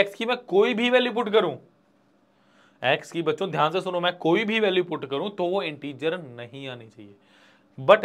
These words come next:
x की अगर मैंने ऐसी कोई वैल्यू पुट की जो तीन का मल्टीपल है, तो definitely it will be an integer, isn't it? तो क्वेश्चन में आपने ये नहीं देखना क्या चीज़ कंडीशन नहीं फुलफिल हो रही, आपने ये देखना है इस तरह क्वेश्चन में क्या कंडीशन फुलफिल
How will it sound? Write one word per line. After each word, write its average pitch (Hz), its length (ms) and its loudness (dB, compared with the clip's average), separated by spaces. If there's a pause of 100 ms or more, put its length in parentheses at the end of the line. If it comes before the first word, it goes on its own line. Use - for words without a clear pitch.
x 143 200 -2
की 202 120 -4
अगर 160 340 0
मैंने 165 300 -4
ऐसी 147 340 -2
कोई 196 100 -2
वैल्यू 175 260 0
पुट 139 180 -8
की 160 80 -10
जो 202 80 -4 (100)
तीन 185 240 -6
का 214 80 0
मल्टीपल 165 460 -4
है, - 100 -10 (320)
तो 220 100 -8
definitely 233 520 0
it 196 60 -10
will 349 140 -2
be 226 80 -2
an 220 100 -4
integer, 220 320 -6 (840)
isn't 208 240 0
it? - 180 -4 (1080)
तो 226 80 -2
क्वेश्चन 180 520 -2
में 247 80 4
आपने 226 180 2
ये 170 220 -4
नहीं 226 100 -4
देखना 214 240 -2
क्या 165 260 0
चीज़ 208 220 -12
कंडीशन 160 400 -8
नहीं 170 260 -4
फुलफिल 147 340 -4
हो 107 60 -8
रही, 104 140 -16 (540)
आपने 170 280 2
ये 202 80 0
देखना 160 280 0
है 190 60 -4
इस 170 100 -8
तरह 170 140 -4
क्वेश्चन 156 260 -6
में 208 120 -8
क्या 147 180 0
कंडीशन 160 380 -8
फुलफिल 147 440 -6